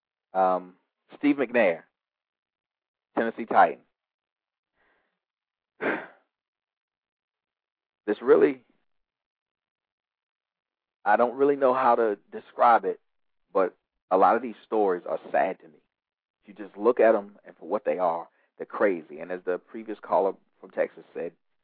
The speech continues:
you don't really hear about this happening to the white athletes. You don't hear about Tom Brady being caught with a gun somewhere. And the one white dude that died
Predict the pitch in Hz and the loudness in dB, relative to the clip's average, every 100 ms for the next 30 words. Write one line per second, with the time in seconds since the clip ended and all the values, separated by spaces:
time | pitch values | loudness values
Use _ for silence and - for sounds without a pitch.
0 | _ _ _ _ _ _ 123 131 123 110 | _ _ _ _ _ _ -8 -2 -2 -2
1 | 107 92 78 73 73 80 76 78 78 76 | -2 0 -2 -4 -10 -10 -10 -16 -16 -16
2 | 73 - - - _ 147 - 110 107 95 | -16 -16 -18 -20 _ -20 -18 -16 -10 -4
3 | 78 - 90 85 82 80 78 - 76 76 | -4 -4 -8 -8 -6 -8 -8 -18 -20 -18
4 | - 78 67 _ _ _ _ _ _ 90 | -8 -8 -8 _ _ _ _ _ _ -10
5 | 85 78 76 76 92 87 76 73 - 69 | -10 -6 -8 -6 -6 -6 -6 -10 -18 -16
6 | 71 60 52 - _ 78 78 78 78 85 | -10 -10 -10 -16 _ -16 -16 -16 -14 -8
7 | 110 101 92 82 85 82 76 73 _ - | -6 -2 -4 -4 -14 -12 -12 -12 _ -2
8 | 82 | 0